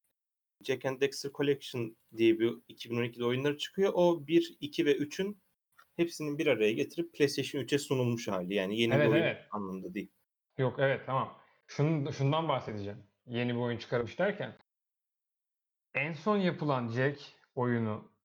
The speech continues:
Speaker 2: iki bin beş PlayStation iki.
Speaker 1: Hı hı.
Speaker 2: Adamlar bunu iki bin on ikiye taşımışlar PlayStation üçle.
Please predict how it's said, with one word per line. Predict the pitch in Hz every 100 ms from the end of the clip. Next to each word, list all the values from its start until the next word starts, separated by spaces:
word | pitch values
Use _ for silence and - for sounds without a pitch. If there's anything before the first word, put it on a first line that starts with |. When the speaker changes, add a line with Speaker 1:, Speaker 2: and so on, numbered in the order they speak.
| _
Speaker 2:
iki | - - 123
bin | 120
beş | 117 110 -
PlayStation | 117 120 - 120 - 123
iki. | 117 - 214 - - _ _ _
Speaker 1:
Hı | 107
hı. | 101 165 226
Speaker 2:
Adamlar | 127 123 143 170 160
bunu | 165 196 233 -
iki | 131 165
bin | 180
on | 208 175 190
ikiye | 175 170
taşımışlar | 135 110 120 107 - 208 -
PlayStation | 143 143 170 170 220
üçle. | 202 135 113 104